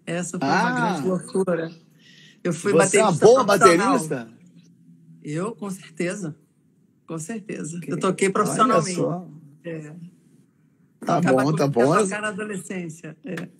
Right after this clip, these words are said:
Speaker 2: Mas saiu fazendo shows por aí?
Speaker 1: Muito baile na vida, muito baile, muito baile por aí.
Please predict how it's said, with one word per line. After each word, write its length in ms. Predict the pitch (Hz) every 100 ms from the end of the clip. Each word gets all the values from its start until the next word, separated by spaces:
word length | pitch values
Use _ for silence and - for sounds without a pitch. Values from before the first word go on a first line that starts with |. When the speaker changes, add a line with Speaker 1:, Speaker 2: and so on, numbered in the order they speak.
| - 127
Speaker 2:
Mas 220 | 143 147
saiu 340 | 170 147 196
fazendo 500 | 175 160 147 175 160
shows 460 | 135 - 165 196 165
por 180 | - 156
aí? 340 | 143 180 214 165 - - _ _
Speaker 1:
Muito 560 | 190 196 214 277 311 269
baile 340 | 180 185 226 214
na 120 | 185
vida, 420 | 147 165 170 143
muito 340 | 139 170 208 202
baile, 380 | 175 165 147 139
muito 340 | 147 180 180
baile 300 | 170 156 170
por 180 | 151
aí. 120 | 165